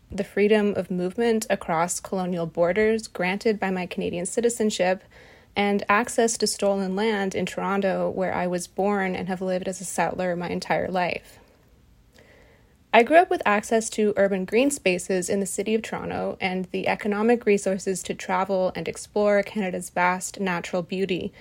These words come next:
on family trips with my parents as a child. An avid environmentalist, <laughs> my father fostered in me from a young age a sense of curiosity,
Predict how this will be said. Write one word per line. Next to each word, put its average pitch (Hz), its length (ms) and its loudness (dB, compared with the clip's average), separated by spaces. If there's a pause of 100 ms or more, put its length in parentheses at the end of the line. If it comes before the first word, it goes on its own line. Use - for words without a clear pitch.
(320)
on 214 140 2
family 196 340 2
trips 247 380 6
with 214 100 -4
my 196 100 2
parents 190 500 -2
as 180 120 -4
a 175 60 -2
child. - 500 -4 (1300)
An 214 180 6
avid 285 320 8
environmentalist, 208 920 2
<laughs> 214 100 2
my 208 160 4
father 269 440 8
fostered 214 480 0
in 202 100 0
me 185 220 0
from 185 280 -2
a - 60 -4
young 214 320 2
age 185 360 2
a 185 80 -2
sense 185 340 -2
of 175 220 4
curiosity, 220 840 -2